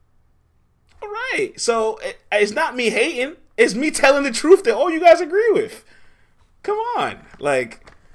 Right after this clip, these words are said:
we need to, we need to pick and choose when we use the word hate, all right, and slander.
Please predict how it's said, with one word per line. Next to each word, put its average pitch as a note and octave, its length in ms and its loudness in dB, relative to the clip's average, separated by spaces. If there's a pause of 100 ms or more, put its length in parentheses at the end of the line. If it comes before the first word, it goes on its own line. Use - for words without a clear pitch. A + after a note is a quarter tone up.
(400)
we D4+ 120 -4
need F#4+ 260 4
to, - 60 -12
we F#4 120 4
need G#4 140 6
to F#4 80 0
pick D4+ 240 -4
and A#3+ 120 -4
choose A3+ 240 -4
when F#3 100 4
we F#3+ 100 0
use F#3+ 160 -2
the F3 80 -4
word D#3+ 220 0
hate, D3+ 360 -6 (220)
all C#3+ 80 -6
right, D#3+ 240 -2
and D3+ 160 -12
slander. C#3+ 600 -4